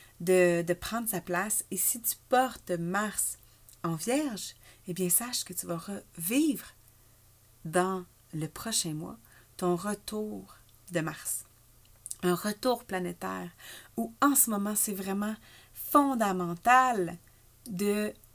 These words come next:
t'imprégner de cette énergie-là et d'en faire tienne. Parce que c'est l'énergie que tu portes. De, à ta naissance,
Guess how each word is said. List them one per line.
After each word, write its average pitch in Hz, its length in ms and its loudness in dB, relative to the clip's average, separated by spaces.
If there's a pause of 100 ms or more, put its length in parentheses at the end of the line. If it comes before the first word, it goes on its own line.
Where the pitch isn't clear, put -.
(640)
t'imprégner 240 1000 0
de 185 120 -2
cette 180 280 -4
énergie-là 180 720 -2 (360)
et 208 100 2
d'en 185 220 0
faire 220 340 -2 (240)
tienne. 240 760 2 (600)
Parce 202 200 2
que 220 100 -2
c'est 220 160 2
l'énergie 214 440 -2
que 240 80 -6
tu 285 400 0
portes. - 600 -2 (960)
De, 202 200 -4 (600)
à 175 140 -6
ta 196 180 -4
naissance, 247 800 0